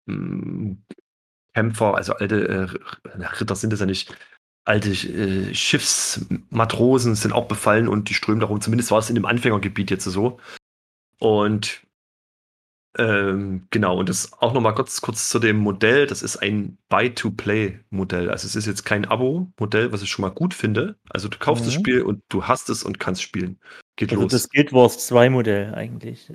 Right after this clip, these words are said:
Speaker 2: damals. Jetzt ist ja
Speaker 1: Ja,
Speaker 2: Free-to-Play,
Speaker 1: ja.
Speaker 2: aber damals
Speaker 1: Genau.
Speaker 2: Guild Wars war ja auch ab, ähm, im Gegensatz zu W O W, ne, kein Abo. Du
Speaker 1: Und, ja.
Speaker 2: zahlst halt dafür und dann hast du halt
Speaker 1: Und die werden hier
Speaker 2: Mhm.
Speaker 1: ihre Kohle machen mit Cosmetics. Es gibt einen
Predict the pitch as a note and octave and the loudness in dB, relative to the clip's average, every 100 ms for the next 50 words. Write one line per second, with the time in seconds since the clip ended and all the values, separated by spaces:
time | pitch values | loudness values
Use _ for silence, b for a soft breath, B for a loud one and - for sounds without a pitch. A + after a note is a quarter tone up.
0 | - B2+ A#2 A2 G#2+ C3 B2 C#3 C3 B2+ | -2 2 4 4 2 0 0 -2 6 8
1 | A#2+ G#2+ B2+ - A#2+ A2 B2 A#2+ A#2 _ | 8 6 2 -2 4 6 6 4 0 _
2 | b - _ C3 C3 C3 A#2 D3 - C#3+ | b -20 _ 4 6 6 8 6 8 6
3 | C#3 - C3+ C3+ C3 B2 B2 - A#2 - | 6 4 6 8 8 4 2 0 -2 0
4 | A#2+ A2+ A2+ A2 G#2+ - B2 A#2+ B2+ C3 | 0 2 0 -2 -8 -8 2 4 4 4
5 | C3 - A#2 B2 B2 C3 C3+ B2+ C3 B2 | 2 0 4 6 8 6 6 4 2 -2
6 | A2+ B2 C3+ C3+ C3 B B _ - G#2 | 2 2 4 2 0 B B _ -2 0
7 | - - - A2+ C3+ - B2 G#2+ A#2 - | 0 -2 0 6 6 6 2 4 0 0
8 | A#2+ A#2 A2+ A2 G#2+ - - - A2+ G#2+ | 2 4 2 0 -4 -8 -16 -6 -4 -2
9 | A2 - A2 G2 F#2 - - _ _ - | -4 -2 0 0 -2 -12 -20 _ _ -4
10 | A2+ A#2+ A2 A#2 C#3 A#2+ A2+ G#2+ G#2+ G#2 | 0 2 4 4 4 4 4 4 0 -4
11 | - A2+ B2 A#2 A2 G#2+ A2 G#2 G2+ G2 | 0 4 4 4 2 0 0 -4 -2 -4
12 | F#2 G#2 - F#2+ - G2 A#2 A#2+ - - | -4 -14 -8 -8 -2 0 0 -4 -10 -10
13 | - - - | -10 -10 -8